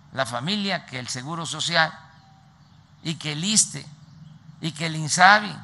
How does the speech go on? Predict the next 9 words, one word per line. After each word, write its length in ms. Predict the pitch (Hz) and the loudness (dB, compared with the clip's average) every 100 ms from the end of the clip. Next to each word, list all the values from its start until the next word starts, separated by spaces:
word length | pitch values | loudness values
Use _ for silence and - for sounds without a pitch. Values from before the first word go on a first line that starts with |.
| - - - - - - - - | -18 -20 -20 -20 -20 -20 -20 -10
Y 120 | - 147 | -8 -4
que 120 | 170 | -2
el 80 | 156 | 0
mismo 300 | 196 214 208 | 2 2 4
gobierno, 580 | 214 202 226 214 156 - - - - - - - - - - - - - - - - - - - - - - - | 4 4 2 2 -4 -10 -18 -20 -20 -20 -20 -20 -20 -20 -20 -20 -20 -20 -20 -20 -20 -20 -20 -20 -20 -20 -18 2
porque 560 | 190 160 185 180 165 - - - - - - - - - - - - - - - - - | 4 4 2 2 0 -4 -16 -20 -20 -20 -20 -20 -20 -20 -20 -20 -20 -20 -20 -20 -18 -6
en 220 | 165 175 | -4 -2
nuestras 380 | 175 165 160 151 | -4 -4 -4 -2
familias 720 | 156 208 226 214 202 - - | 0 0 -2 -2 -2 -4 -10